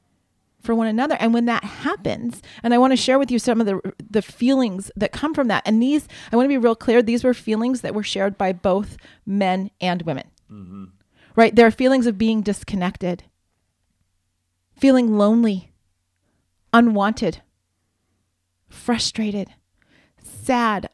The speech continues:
Speaker 1: undesired, unattracted, unattractive, distant, guilty,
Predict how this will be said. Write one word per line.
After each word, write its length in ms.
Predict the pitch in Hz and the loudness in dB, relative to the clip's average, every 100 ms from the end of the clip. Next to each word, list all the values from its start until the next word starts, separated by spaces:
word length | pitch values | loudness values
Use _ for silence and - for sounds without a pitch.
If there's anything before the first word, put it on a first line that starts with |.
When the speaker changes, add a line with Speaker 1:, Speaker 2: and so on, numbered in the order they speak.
| - | 0
Speaker 1:
undesired, 840 | 294 269 220 202 240 247 196 - - _ _ _ _ _ _ _ | 0 0 -2 -2 -2 -2 -2 -8 -18 _ _ _ _ _ _ _
unattracted, 840 | 226 240 - - 220 - - - - _ _ - | -6 -6 -8 -10 -12 -12 -20 -20 -20 _ _ -2
unattractive, 640 | 220 - - - - - _ _ _ _ _ _ _ _ _ _ _ - | -2 -2 -8 -8 -10 -14 _ _ _ _ _ _ _ _ _ _ _ -8
distant, 380 | 196 226 - - _ _ _ _ _ _ _ _ _ _ _ - | -2 -2 -4 -14 _ _ _ _ _ _ _ _ _ _ _ -2
guilty, 400 | 247 - - | -2 -2 -12